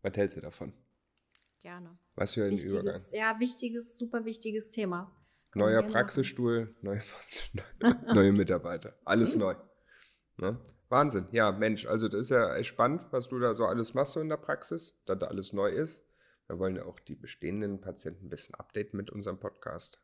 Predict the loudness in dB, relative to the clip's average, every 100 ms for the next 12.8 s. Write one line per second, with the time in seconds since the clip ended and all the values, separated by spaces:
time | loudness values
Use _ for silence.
0 | _ -14 -10 -10 -12 -16 -14 -12 -10 -8
1 | -8 -10 _ _ _ _ _ _ _ -14
2 | -8 -6 -8 -8 -8 -8 -10 -12 -10 -10
3 | -10 -12 -12 -6 -6 -6 -20 _ _ _
4 | _ _ _ _ -8 -6 -4 -6 -8 -14
5 | -12 -12 -10 -10 -12 -14 -16 -18 -16 -14
6 | -10 -6 -4 -4 -8 _ _ _ _ _
7 | _ _ _ _ _ -10 -10 -10 -16 _
8 | _ _ _ -14 -12 -8 -8 -8 -10 -14
9 | _ -6 -6 -6 -8 -8 -8 -8 -8 -8
10 | -8 -6 -4 -4 -2 -4 -4 -6 -10 _
11 | _ _ _ _ _ 0 2 2 0 0
12 | -2 -4 2 6 6 4 -4